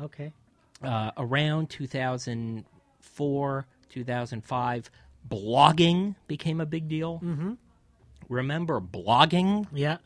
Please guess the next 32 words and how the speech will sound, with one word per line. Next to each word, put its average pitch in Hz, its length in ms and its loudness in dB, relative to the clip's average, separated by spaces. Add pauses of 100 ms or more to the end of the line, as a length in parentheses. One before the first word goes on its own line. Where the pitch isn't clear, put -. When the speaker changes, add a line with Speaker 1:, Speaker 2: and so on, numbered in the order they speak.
(180)
Speaker 1:
<laughs> - 680 2 (1400)
Speaker 2:
Um, 113 340 0 (160)
and, 139 360 2
and, 139 300 -2
you 170 80 -2
know, 151 120 2
the 139 60 0
whole 247 220 0
idea 165 320 2
that 113 140 -2
there, 107 280 -6
there 143 180 -2
would 113 200 -2
be 107 480 -4 (960)
a, 123 200 -4
a 110 100 -4
bunch 131 260 -4
of 120 80 -4 (120)
bloggers 120 840 6
out 87 260 -4
there 73 440 -12
Speaker 1:
Uh-huh. 135 300 -6 (120)
Speaker 2:
who 117 160 -4
would, 101 300 -4 (120)
who 113 120 -4
would, 98 260 -8 (400)
uh, 87 200 -8 (640)
gang 185 560 6
together 127 840 2 (100)
to 113 120 -8
take 156 480 -2
over 131 480 2